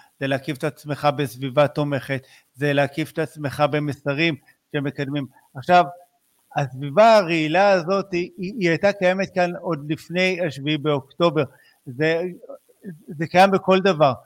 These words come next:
אלה שאומרים שסוף העולם הגיע, גם אלה ש-, ו-,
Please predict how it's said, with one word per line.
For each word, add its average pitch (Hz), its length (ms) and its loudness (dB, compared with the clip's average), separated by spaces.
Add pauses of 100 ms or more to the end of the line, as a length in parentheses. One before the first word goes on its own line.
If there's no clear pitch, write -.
(240)
אלה 175 220 4
שאומרים 170 320 0
שסוף 165 400 -4
העולם 160 360 2
הגיע, 202 340 2
גם 170 220 0
אלה 190 180 4
ש-, - 120 -4 (440)
ו-, 151 200 2